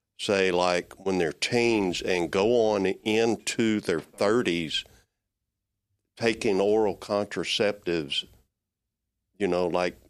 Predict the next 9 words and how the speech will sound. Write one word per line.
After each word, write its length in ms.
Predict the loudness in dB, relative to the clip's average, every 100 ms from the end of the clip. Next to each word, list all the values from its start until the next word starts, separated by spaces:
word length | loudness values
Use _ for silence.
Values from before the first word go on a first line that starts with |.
| -6
maybe 220 | -4 -4
twenty 440 | -4 -2 0 0
years 520 | 0 -2 -2 -4 -6 -6
or 140 | -4
so, 340 | -2 0 0
and 160 | -2 -2
they're 100 | -4
taking 580 | -2 -4 -2 -2 -2 -2
these? 400 | -4 -6 -8